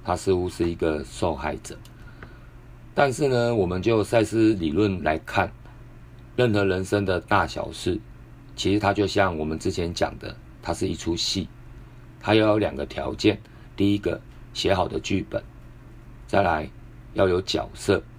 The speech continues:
就是必须要有演员要来演一出对手戏，照着剧本来演一出对手戏。所以这些剧本事先是彼此在无意识、内在层次，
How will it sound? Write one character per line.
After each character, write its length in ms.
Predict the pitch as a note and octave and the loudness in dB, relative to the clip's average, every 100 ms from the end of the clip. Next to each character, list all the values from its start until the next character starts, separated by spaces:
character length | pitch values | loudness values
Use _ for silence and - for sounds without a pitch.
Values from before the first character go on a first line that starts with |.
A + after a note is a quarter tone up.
| - - | -20 -4
就 120 | G2+ | -2
是 120 | A2 | 0
必 180 | A2 A#2 | 0 0
须 200 | G#2 A2 | 2 4
要 160 | A2+ G2 | 4 4
有 180 | F#2+ F2+ - - | 2 -2 -8 0
演 260 | G2+ D#2 C#2 | 4 4 0
员 240 | D2 C#2+ D2+ - - - - - - - | -4 -4 -6 -12 -18 -20 -20 -20 -20 -6
要 140 | - G2+ | 2 4
来 100 | E2+ | 4
演 280 | - D#2 C#2+ - - - - - - | 0 -2 -2 -12 -20 -20 -20 -20 -8
一 80 | G2+ | -6
出 200 | - F2 | -2 -4
对 200 | - F#2 | 0 0
手 180 | D#2 - | 0 -6
戏， 260 | - E2+ D#2 - - - | -6 -4 -4 -8 -20 0
照 180 | A2 F#2 | 2 2
着 140 | D#2+ | 0
剧 240 | D#2 G2 F2 | -2 -4 -4
本 160 | - - - D2+ | -6 -10 -8 -4
来 100 | D#2+ | -2
演 260 | F2 D2 | -2 -4
一 60 | D#2+ | -4
出 260 | - D#2+ D#2+ | -2 -2 2
对 140 | E2 | 0
手 180 | D2+ D#2+ | 0 -4
戏。 240 | - D#2 D2+ - - - - - - | -8 -6 -8 -12 -20 -20 -20 -20 -2
所 120 | - | 6
以 60 | C3 | 6
这 120 | C3 | 8
些 100 | C3 | 6
剧 140 | B2+ C3 | 4 2
本 180 | G2+ E2 | 2 2
事 200 | A#2+ G#2+ | 2 4
先 240 | A2 G#2+ | 4 2
是 140 | A2 | 2
彼 280 | G#2+ - F#2 | 0 0 -2
此 280 | - - G#2+ - - - - - - | -2 -4 -6 -8 -16 -20 -20 -20 -2
在 280 | G#2 G2+ F2 | 4 4 4
无 180 | D#2+ F2 | 0 0
意 140 | F#2+ | 0
识、 320 | - G2 D#2+ - - - | -2 0 0 -2 -16 -8
内 180 | - G2+ | 0 2
在 180 | G2+ F2+ | 2 0
层 200 | - D#2+ | 0 -4
次， 280 | F2 F2 | 0 -2